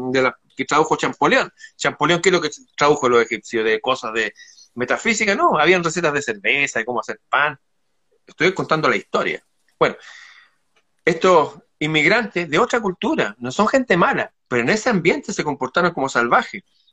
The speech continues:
Y lo voy a, y voy a fundamentar lo que digo. En la primera noche violaron a quinientas alemanas. Tengo una amiga chilena en Noruega, es gendarme de la cárcel,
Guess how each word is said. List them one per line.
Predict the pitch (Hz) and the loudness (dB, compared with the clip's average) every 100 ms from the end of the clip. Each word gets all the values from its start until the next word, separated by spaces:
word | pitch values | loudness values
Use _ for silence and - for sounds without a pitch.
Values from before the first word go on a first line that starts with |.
| _ _ | _ _
Y | 104 | -4
lo | 113 | 0
voy | 156 208 | 2 4
a, | 175 123 98 _ _ _ _ _ _ _ | 2 2 -2 _ _ _ _ _ _ _
y | - | -10
voy | 110 170 | 0 0
a | 151 | 0
fundamentar | 131 113 117 143 330 | -2 -4 -4 -2 0
lo | 156 | 0
que | 104 | -2
digo. | 98 - - | -6 -10 -4
En | |
la | 127 | -2
primera | 139 190 202 | 2 2 2
noche | 202 208 190 | 2 0 0
violaron | 160 151 165 202 180 | 2 2 2 2 -2
a | 160 | -4
quinientas | 135 156 160 160 | -4 -6 -4 -6
alemanas. | 147 139 113 - _ _ _ _ _ _ _ _ _ _ _ | -6 -8 -10 -14 _ _ _ _ _ _ _ _ _ _ _
Tengo | - 170 190 | -2 2 4
una | 175 | 4
amiga | 185 214 165 - | 4 2 0 -2
chilena | - 123 147 151 113 - _ _ | -6 0 0 0 -4 -10 _ _
en | 110 104 | -8 -6
Noruega, | 107 123 185 113 - _ _ _ _ _ - | -4 0 0 0 -6 _ _ _ _ _ -12
es | 107 | -10
gendarme | - 107 110 160 180 151 | -4 -4 -2 -2 0 0
de | |
la | 127 | 0
cárcel, | 139 156 - 160 | -2 -4 -6 -12